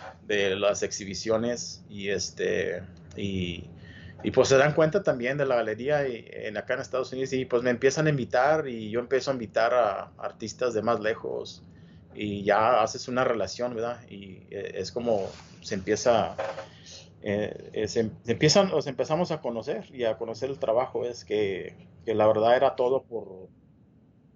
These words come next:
porque tenías que ir ahí, ¿ves? Tenías que ir ahí a la galería, tenías que conocer a la gente, no era, no es como las redes sociales ahorita que, pues, muy fácil, este, conoces a alguien o el trabajo de alguien,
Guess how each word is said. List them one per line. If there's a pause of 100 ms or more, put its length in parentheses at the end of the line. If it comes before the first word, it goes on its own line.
(180)
porque
tenías
que
ir
ahí,
¿ves?
Tenías
que
ir
ahí
a
la
galería,
tenías
que
conocer
a
la
gente,
no
era, (140)
no
es
como
las
redes
sociales
ahorita
que, (540)
pues,
muy
fácil,
este, (100)
conoces
a
alguien
o
el
trabajo
de
alguien,